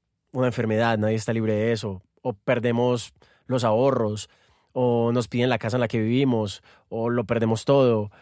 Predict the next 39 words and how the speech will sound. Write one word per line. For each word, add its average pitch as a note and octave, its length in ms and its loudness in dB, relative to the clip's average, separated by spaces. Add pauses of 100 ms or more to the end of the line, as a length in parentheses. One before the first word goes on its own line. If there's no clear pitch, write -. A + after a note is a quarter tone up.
(140)
o A#2 340 0
hay A#2+ 80 2
que B2 100 -2
volver B2 200 0
a B2+ 40 2
empezar. A#2 400 0
Pero C3 320 -2
la D#3 140 2
actitud E3 720 0
que C#3 100 -2
afrontamos C3 800 2
en B2 80 -2
ese A#2 80 -4
momento B2+ 400 -2
es C3+ 140 0
lo D3+ 120 2
que C#3+ 200 0
da B2+ 160 2
como D3+ 180 2
ese C3+ 140 2
rumbo D3 580 2 (380)
para A#2+ 200 4
continuar. A#2+ 480 2
Así A2+ 160 -2
que, C#3 140 0
¿con C#3 200 0
qué D#3 200 0
actitud D3 440 0
enfrentas D3 460 0
las C3 140 2
circunstancias B2+ 640 -2
de C#3+ 80 -2
la B2+ 40 2
vida? C3+ 160 2
Es B2 80 0
una C#3 120 0
muy D3+ 320 2
buena B2+ 200 2
pregunta. G#2+ 460 -4